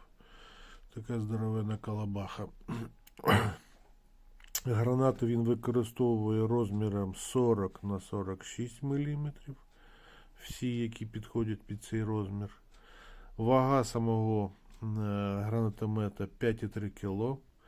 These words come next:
Якщо його снарядити гранатами, кожна граната двісті п'ятдесят грамів,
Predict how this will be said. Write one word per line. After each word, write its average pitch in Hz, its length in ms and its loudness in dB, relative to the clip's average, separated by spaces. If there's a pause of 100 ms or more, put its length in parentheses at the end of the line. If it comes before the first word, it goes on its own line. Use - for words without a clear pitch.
(420)
Якщо 110 360 -2
його 113 200 2
снарядити 110 840 0
гранатами, 110 800 -2
кожна 113 340 0
граната 113 400 0
двісті 110 420 -2
п'ятдесят 107 420 -6
грамів, 107 600 -2